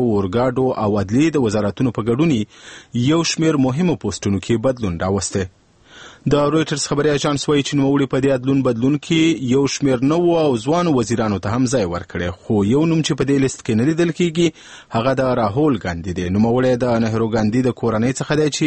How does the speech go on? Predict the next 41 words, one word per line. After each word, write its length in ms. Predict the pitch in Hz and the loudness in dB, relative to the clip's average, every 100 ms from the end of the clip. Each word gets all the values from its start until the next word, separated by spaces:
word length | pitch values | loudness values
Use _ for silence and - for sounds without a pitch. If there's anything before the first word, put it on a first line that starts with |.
| 143 | 0
دې 80 | 135 131 | 0 0
سلسلې 340 | 127 - 131 143 | -2 0 0 0
د 120 | 135 | 0
هندوستان 440 | 123 120 139 135 127 | 0 -2 0 0 0
د 60 | |
خپلواکۍ 400 | - 117 107 143 139 | 0 0 0 0 2
راوروسته 460 | 113 127 170 - 87 - - - - - 135 | 2 2 0 -2 -4 -8 -20 -20 -20 -2 2
د 200 | 147 139 | 2 2
تیرو 240 | 175 170 151 | 2 2 0
پنځو 320 | 147 160 190 - | 0 2 0 0
شپېتو 340 | 131 123 113 | -2 -2 -2
کلونو 320 | 117 123 110 | 2 2 2
په 40 | 101 | 0
ډېره 220 | 143 175 151 | 2 2 2
موده 200 | 139 131 | 0 0
کې 80 | 160 | -2
پر 180 | 156 117 | -2 0
هندوستان 500 | 101 90 - 104 110 120 | 0 -2 -2 0 2 2
واک 280 | 95 - - | 0 -4 -4
چلولی. 400 | 87 92 95 - _ _ - - - - | -2 0 -2 -4 _ _ -20 -20 -8 0
تمه 180 | 143 | 0
ده 80 | 147 139 | 0 0
چې 140 | 147 | -2
راهول 240 | 135 135 135 | 0 0 0
ګاندي 220 | 131 127 139 | 0 0 0
به 160 | 139 135 | 0 2
د 100 | 131 123 | 0 0
دوه 100 | 131 | -2
زره 200 | 139 127 | 0 -2
څوارلسم 420 | - 113 113 - 156 | -2 -2 -2 0 0
میلادي 260 | 131 107 104 | 2 0 -2
کال 120 | 110 101 | -4 -2
په 100 | 98 | -2
انتخاباتو 560 | 92 - 98 123 156 175 | -4 -4 -2 -2 -2 -2
کې 140 | 185 | 0
د 80 | 165 | 0
هندوستان 440 | 156 123 - 175 170 | 0 -2 -2 -2 -2
د 80 | - | -2
صدراعظم 440 | 110 107 104 127 | -2 -2 0 0
د 80 | 110 | 0
څوکۍ 300 | 120 92 160 | -2 -2 0